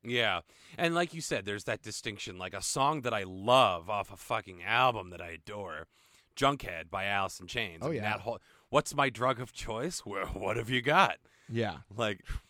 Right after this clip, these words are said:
Speaker 1: a incredibly clever song, incredibly fucking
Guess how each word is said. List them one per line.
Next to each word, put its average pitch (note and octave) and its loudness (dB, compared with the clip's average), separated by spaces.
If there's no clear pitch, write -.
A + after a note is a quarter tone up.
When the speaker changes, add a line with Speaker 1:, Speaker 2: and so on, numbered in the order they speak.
Speaker 1:
a D#3 6
incredibly F#3 4
clever D#3 0
song, D3 0
incredibly E3 -2
fucking B2 -4